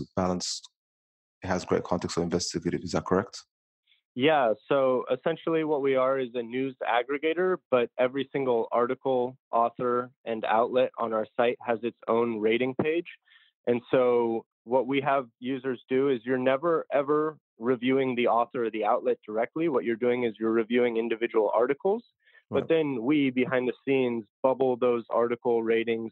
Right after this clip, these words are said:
Speaker 2: up into an average score for the authors and outlets. Uh, that's really important, helps make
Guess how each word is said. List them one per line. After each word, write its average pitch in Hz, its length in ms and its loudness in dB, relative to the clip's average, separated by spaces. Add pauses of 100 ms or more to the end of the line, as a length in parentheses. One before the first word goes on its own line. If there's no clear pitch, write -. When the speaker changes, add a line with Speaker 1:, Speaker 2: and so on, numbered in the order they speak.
(120)
Speaker 2:
up 117 180 0 (140)
into 113 720 -2
an 110 160 0
average 113 400 0 (100)
score 117 400 0
for 113 140 0
the 110 140 0
authors 107 360 -2
and 107 80 -4
outlets. 127 380 0 (680)
Uh, 117 100 2
that's 139 260 0
really 139 160 0
important, 127 540 -8 (120)
helps 123 240 -2 (220)
make 120 180 -2